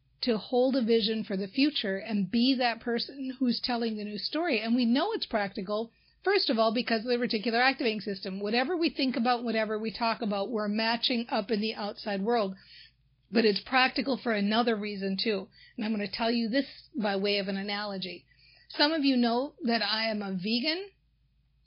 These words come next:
and I'm an advocate for animals, and nothing can knock me off my center faster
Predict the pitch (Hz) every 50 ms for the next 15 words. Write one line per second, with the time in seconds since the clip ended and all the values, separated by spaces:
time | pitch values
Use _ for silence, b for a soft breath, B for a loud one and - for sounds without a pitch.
0 | _ _ - 220 226 208 202 208 220 - 262 233 247 240 277 - - 254 196 -
1 | - 208 202 202 202 202 202 185 190 226 - - - _ 262 214 208 208 208 214
2 | 226 233 254 - - 330 349 330 - 254 233 214 214 214 226 240 240 - 262 247
3 | 247 240 226 226 220 214 - - 220 208 214 190 - 240 220 214 208 190 - -
4 | 220 202 202 185 - - 202 180 180 190 233